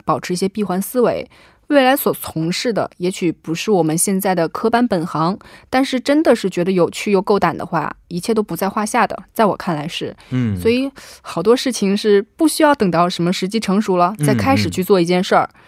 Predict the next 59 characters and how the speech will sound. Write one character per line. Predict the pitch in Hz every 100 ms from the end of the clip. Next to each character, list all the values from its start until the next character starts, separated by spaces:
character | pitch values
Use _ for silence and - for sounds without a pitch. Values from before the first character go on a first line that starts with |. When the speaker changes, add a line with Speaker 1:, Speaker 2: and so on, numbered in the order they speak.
| - _ _ _ _
Speaker 1:
在 | 269 262
我 | 180
看 | - 214
来， | 208
更 | 220 247 233
多 | 285 294
的 | 240
是 | 214 220
在 | 233
游 | 220 185
泳 | 254 208
中 | 202 208
学 | - 175
游 | 175
泳， | 170 160 147 -
在 | 196
学 | - 175
习 | 196
中 | 190
学 | 196 175
学 | - 175
习， | - 156 - -
摸 | 214
着 | 214
石 | -
头 | 165
是 | 175 -
可 | 180
以 |
过 | 165 165
河 | - 98
的。 | - - 127
Speaker 2:
嗯， | 131 113 101 95 87 - -
所 | - 156
以 |
您 | 131
的 | 139
意 | 170
思 | 156
其 | 110 131
实 | 127
就 | 135
是 | 120
说， | 131 135 127
有 | 107
的 | 120
时 | 123
候 | 110
呢， | 117
不 | 107 135
需 | 131
要 | 139
一 | 110
些 | 117
天 | 104 117
赋 | 120 127 117 104
的 | 98 98 92
认 | 120 139
证， | 165 143